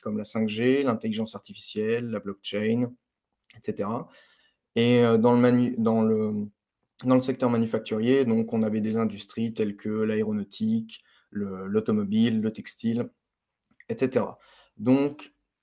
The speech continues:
ce que vous pouvez voir en dessous, c'est un cycle de veille classique, et, euh, donc, de-, composé de cinq phases. Et la première phase, qui est la planification et la direction, euh, c'est ce que je viens de vous, de vous expliquer au niveau des cas d'usage.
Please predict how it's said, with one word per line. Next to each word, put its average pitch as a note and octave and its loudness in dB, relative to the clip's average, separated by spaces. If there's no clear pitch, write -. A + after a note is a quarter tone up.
ce - -14
que C3+ 6
vous C3 4
pouvez D#3 0
voir D3+ 4
en A#2+ 4
dessous, D3+ -6
c'est A2 -8
un G#2+ -2
cycle A#2+ 0
de A2 0
veille A2 0
classique, - -4
et, A2+ 4
euh, G#2+ 0
donc, A2+ -2
de-, A2+ -14
composé C#3 2
de D3 -8
cinq A2+ -4
phases. D#3 -2
Et - -2
la A#2 2
première D3+ 2
phase, D3+ 0
qui - -6
est A2+ 4
la A2 2
planification A2+ 2
et - 4
la A2+ 2
direction, A2+ 0
euh, G2 -6
c'est A2+ -8
ce - -12
que B2 2
je G#2+ 0
viens A2+ 4
de A2 4
vous, A2 2
de G#2 -2
vous A2 -4
expliquer A2 -4
au A2+ 4
niveau A2 2
des A2 -2
cas A#2 0
d'usage. B2+ -4